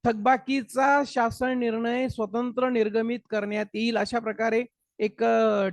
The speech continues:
टीप त्यांनी दिलेली असते. परंतु या जीआर मध्ये असं म्हटलेलं आहे की एक जानेवारी दोन हजार पंचवीस ते एकतीस जुलै दोन हजार पंचवीस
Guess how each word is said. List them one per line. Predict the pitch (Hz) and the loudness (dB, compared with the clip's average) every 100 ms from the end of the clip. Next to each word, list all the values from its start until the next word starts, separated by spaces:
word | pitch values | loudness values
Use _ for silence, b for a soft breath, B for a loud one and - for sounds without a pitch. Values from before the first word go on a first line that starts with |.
| 196 | -4
टीप | 240 - | -8 -2
त्यांनी | 220 214 | 0 0
दिलेली | 208 202 190 | 2 2 4
असते. | 185 - 185 151 _ _ _ - | 2 0 -4 -6 _ _ _ 0
परंतु | 247 262 285 | 0 0 0
या | 262 285 | 2 2
जीआर | 240 285 285 | 2 0 2
मध्ये | 277 277 | 0 0
असं | 262 262 | -2 -4
म्हटलेलं | 240 190 208 208 | -6 -4 -2 0
आहे | 202 190 247 - _ _ | 2 0 -2 -4 _ _
की | 262 | -4
एक | 269 302 240 | 0 -2 -2
जानेवारी | 277 262 262 269 294 | -2 0 2 2 0
दोन | 254 254 | -2 -4
हजार | 254 247 247 | -2 -2 -2
पंचवीस | 226 214 285 254 | -4 -4 -6 -4
ते | 294 | -2
एकतीस | 254 262 233 | -2 -4 -2
जुलै | 262 262 | 0 2
दोन | 247 240 | 2 2
हजार | 233 226 | 2 2
पंचवीस | 208 220 202 240 196 | 2 0 0 -2 -2